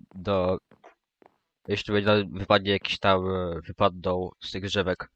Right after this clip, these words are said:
jakieś drewno, na pewno wypadnie oraz może możliwe, że jakieś jabłuszka. Dobra, właśnie to możemy odłożyć, po co jakieś glony? E, co? O, to zostawiam sobie, to,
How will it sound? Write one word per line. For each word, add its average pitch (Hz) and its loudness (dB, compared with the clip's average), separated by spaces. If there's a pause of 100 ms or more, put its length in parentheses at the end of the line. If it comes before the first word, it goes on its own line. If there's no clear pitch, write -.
(1400)
jakieś 113 4
drewno, 151 6
na 143 4
pewno 127 4
wypadnie 135 4
oraz 120 6
może 117 4
możliwe, 113 4
że 107 0
jakieś 107 2 (260)
jabłuszka. 110 4 (1160)
Dobra, 92 2
właśnie 95 0 (600)
to 104 2
możemy 92 -2
odłożyć, 143 2
po 139 6
co - 0
jakieś 120 0
glony? 117 0 (720)
E, - -6 (340)
co? - 0 (680)
O, 82 -4
to 104 2
zostawiam 110 -4
sobie, 113 -2 (140)
to, 98 0